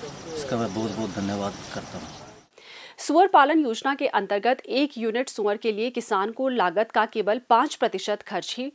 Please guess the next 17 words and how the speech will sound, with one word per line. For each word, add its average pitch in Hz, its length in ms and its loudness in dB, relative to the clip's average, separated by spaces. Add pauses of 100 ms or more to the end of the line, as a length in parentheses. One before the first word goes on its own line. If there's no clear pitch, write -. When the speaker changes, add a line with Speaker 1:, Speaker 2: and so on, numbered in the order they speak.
Speaker 2:
वहन 208 320 -2
करना 175 260 -2
होता 170 280 -4
है। 175 240 -2
सुअर 247 260 2
पालन 208 340 0
के 240 120 -4
लिए 214 180 -2
नब्बे 208 360 -2
प्रतिशत 220 460 -4
उपदान 185 420 -2
केंद्र 202 320 -2
सरकार 202 460 0
तथा 247 200 -2
पाँच 247 360 2
प्रतिशत 302 440 -2
उपदान 170 340 -2